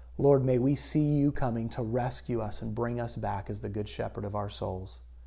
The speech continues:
Lord, I pray that we would also recognize the possibility that we could be bullies <laughs> amongst the sheep.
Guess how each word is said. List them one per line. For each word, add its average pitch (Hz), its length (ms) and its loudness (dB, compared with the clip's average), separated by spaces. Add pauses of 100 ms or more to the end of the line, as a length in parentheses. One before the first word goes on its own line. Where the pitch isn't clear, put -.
(440)
Lord, 135 240 6
I 113 80 2
pray 151 360 8
that 135 300 2 (220)
we 151 120 6
would 143 100 10
also 147 360 8
recognize 127 720 2
the 131 80 6
possibility 131 1000 2 (280)
that 139 220 6
we 147 160 8
could 160 200 4
be 156 140 6
bullies 151 840 6
<laughs> - 100 -10 (160)
amongst 147 380 4
the 151 80 4
sheep. - 440 0